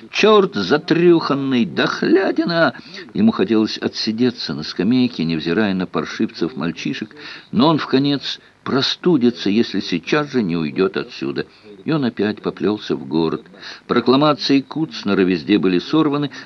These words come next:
остались только правительственные. Он прочитал одну из них, но ничего не понял. Вокруг него бранились: «Негодяй Флаухер, предатель, сволочь!» «Да-да», поддакивал Каэтан Лехнер.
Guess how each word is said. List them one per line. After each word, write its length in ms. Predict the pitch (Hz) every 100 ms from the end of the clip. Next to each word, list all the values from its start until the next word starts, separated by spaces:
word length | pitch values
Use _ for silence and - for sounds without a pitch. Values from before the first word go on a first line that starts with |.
| -
остались 400 | - - 113 107
только 300 | 156 131 -
правительственные. 880 | - 92 143 - 123 - 127 120 123 - -
Он 160 | 120 143
прочитал 500 | 147 135 - 147 143
одну 280 | 131 117
из 200 | 151 117
них, 320 | 101 123 123 -
но 100 | 101
ничего 280 | 104 -
не 100 | 127
понял. 460 | 117 - 110 107 104 - - -
Вокруг 520 | 78 113 123 156 170
него 240 | 127 117 139
бранились: 800 | 123 101 92 104 104 92 - - - -
«Негодяй 540 | 90 101 113 117 147
Флаухер, 720 | 139 - 101 151 139 139 131 135
предатель, 720 | - 104 101 107 127 117 113
сволочь!» 760 | - - 87 113 82 69 - - - - - -
«Да-да», 540 | 139 143 180 180 87 - _ - _ -
поддакивал 680 | - - - 92 92 95 92
Каэтан 520 | - 73 76 - 71
Лехнер. 400 | - 78 - 69